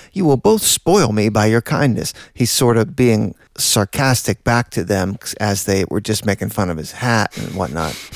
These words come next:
<laughs> "Not a bit, not a bit of it," said Ned, giving one of his hearty laughs. "I know you are pulling my leg," continued he,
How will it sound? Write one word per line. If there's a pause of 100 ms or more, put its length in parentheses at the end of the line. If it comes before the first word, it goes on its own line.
(340)
<laughs>
"Not
a
bit, (140)
not
a
bit
of
it,"
said
Ned, (400)
giving
one
of
his
hearty
laughs. (560)
"I
know
you
are
pulling
my
leg," (340)
continued
he,